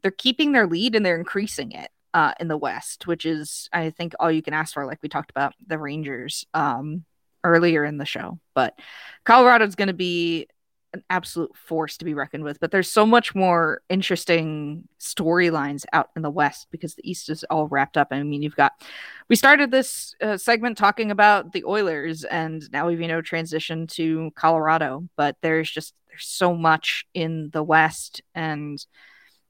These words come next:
it's gonna be fun to watch them, uh, through the rest of the season because it is pretty chaotic, and I'm looking forward to seeing, you know, where things go from here. I mean, I think the West is gonna be also a big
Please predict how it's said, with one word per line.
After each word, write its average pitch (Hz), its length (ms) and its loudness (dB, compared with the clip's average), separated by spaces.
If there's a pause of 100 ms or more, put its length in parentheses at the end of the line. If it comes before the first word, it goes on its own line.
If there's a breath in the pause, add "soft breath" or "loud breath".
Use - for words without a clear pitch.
it's 190 140 2
gonna 277 160 6
be 269 120 6
fun 220 280 6
to 196 120 2
watch 180 360 6
them, 165 360 -2 (280)
uh, 156 240 2
through 165 200 -8
the 160 100 0
rest 160 280 -2
of 151 80 -12
the 156 60 -10
season 156 560 -6
because 151 880 -4 (260)
it 165 100 0
is 160 220 0
pretty - 480 -2
chaotic, 160 760 -2 (460)
and 156 500 -6
I'm 156 460 -4
looking 180 320 2
forward 170 400 8
to 170 120 -6
seeing, 156 640 -2 (1500 loud breath)
you 247 140 8
know, 262 100 12
where 190 220 6
things 233 260 4
go 226 140 6
from 226 180 2
here. 220 220 4
I 170 140 6
mean, 165 420 -4
I 180 120 6
think 214 200 -2
the 190 80 -2
West 180 300 4
is 170 120 -6
gonna 170 220 0
be 160 420 2
also 170 360 2
a 160 40 0
big 165 380 0